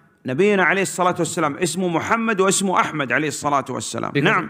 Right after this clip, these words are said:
Speaker 2: our Prophet Muhammad sallallahu alayhi wa sallam, he was called Muhammad and he was called Ahmad. So Ghulam Ahmad meaning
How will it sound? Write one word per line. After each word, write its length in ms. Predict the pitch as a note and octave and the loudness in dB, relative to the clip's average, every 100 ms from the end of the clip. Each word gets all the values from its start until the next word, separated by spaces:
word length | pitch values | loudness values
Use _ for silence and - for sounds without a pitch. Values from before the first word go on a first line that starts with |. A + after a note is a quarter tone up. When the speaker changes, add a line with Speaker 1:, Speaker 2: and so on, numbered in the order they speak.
| - | -2
Speaker 2:
our 220 | D#3 E3 | 2 2
Prophet 420 | D3+ - F3 E3+ | 0 -2 -2 -4
Muhammad 380 | C#3 B2 D#3+ E3 | -6 -4 -2 -2
sallallahu 600 | D#3 D3 C3+ C#3+ C#3+ C3+ | -4 -4 0 0 0 -2
alayhi 320 | B2+ C#3 C3 | -4 -4 -2
wa 60 | B2+ | -4
sallam, 540 | B2 B2+ A#2+ C3 D3+ - - - _ | -4 -4 -2 -4 -4 -10 -20 -20 _
he 180 | _ C3+ | _ -2
was 120 | B2+ | -2
called 320 | - D3 C#3 B2 | -2 0 0 0
Muhammad 480 | B2+ - D#3 F3 | -2 0 2 2
and 120 | D#3 D3 | 2 2
he 80 | |
was 160 | D3+ D3+ | 2 0
called 240 | - D#3+ D#3 | 0 -2 -2
Ahmad. 360 | F#3 D3 A#2+ - | -6 -4 -6 -2
So 180 | C#3 | -2
Ghulam 520 | A2+ B2 C3 D#3 E3+ E3+ | 0 2 2 2 0 -2
Ahmad 520 | D#3 - C#3+ D3 C3 | -4 -4 -2 -2 0
meaning 460 | C3+ C3+ C#3 D#3+ | 0 2 2 0